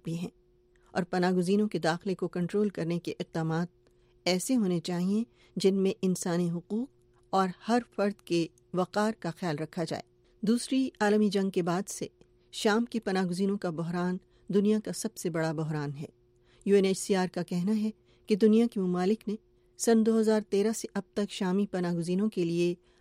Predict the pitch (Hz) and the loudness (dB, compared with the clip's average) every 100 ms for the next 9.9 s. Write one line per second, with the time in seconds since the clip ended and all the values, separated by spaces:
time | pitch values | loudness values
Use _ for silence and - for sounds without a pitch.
0 | _ 190 180 185 175 - 180 214 262 - | _ -2 0 0 -2 -2 0 0 -2 -6
1 | 160 - _ _ _ - 226 - 240 254 | -10 -12 _ _ _ -2 -2 2 2 2
2 | 208 190 - 175 175 170 233 208 175 175 | 2 0 -4 -4 -2 2 0 2 -2 -2
3 | 175 180 165 170 175 165 165 160 151 160 | -4 -4 -2 -4 -4 -4 -4 -6 -6 -8
4 | 151 - _ _ _ _ _ _ _ - | -10 -12 _ _ _ _ _ _ _ 0
5 | 202 202 220 202 190 185 - 190 190 190 | 2 2 2 0 -2 -2 -2 -4 -2 -4
6 | 185 180 175 - 196 - 160 - _ _ | -6 -4 -4 -4 -6 -6 -10 -12 _ _
7 | _ _ _ 170 175 226 190 160 143 151 | _ _ _ -2 0 0 0 -4 -4 -6
8 | - 156 151 156 156 143 - - _ _ | -6 -6 -6 -8 -8 -10 -14 -18 _ _
9 | _ _ 196 - 185 185 190 202 214 | _ _ -12 -6 -4 0 2 2 0